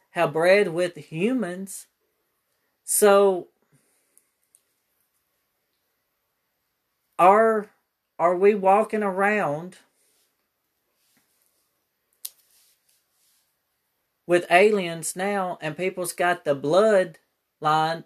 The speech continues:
with aliens in their D N A and just don't know about it?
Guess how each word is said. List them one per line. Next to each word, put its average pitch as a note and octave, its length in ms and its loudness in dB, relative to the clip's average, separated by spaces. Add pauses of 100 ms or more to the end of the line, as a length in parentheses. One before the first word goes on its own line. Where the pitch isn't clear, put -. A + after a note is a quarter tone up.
with D3 260 -4
aliens E3 760 -2
in E3 180 -10
their D#3+ 240 -2
D E3 260 -4
N D#3 160 -6
A F#3+ 400 -4 (400)
and E3+ 160 0
just G#3 300 6
don't G#3 280 -2
know G3 260 -2
about A2+ 380 -4
it? - 140 -14